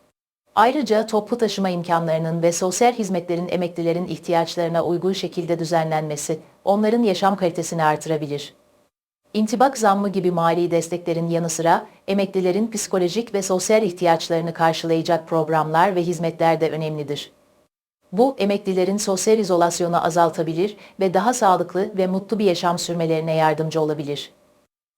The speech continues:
Emeklilerin intibak zammı beklentisi devam ederken,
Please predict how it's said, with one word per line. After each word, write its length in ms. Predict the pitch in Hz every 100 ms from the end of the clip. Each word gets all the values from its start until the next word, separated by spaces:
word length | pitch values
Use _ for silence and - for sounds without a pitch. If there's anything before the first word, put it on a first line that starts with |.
| _
Emeklilerin 580 | 214 226 233 247 247 269
intibak 440 | 220 196 185 202
zammı 340 | 196 185 180 170
beklentisi 600 | 165 170 160 160 160 156
devam 300 | 160 165 160
ederken, 540 | 147 147 147 160 208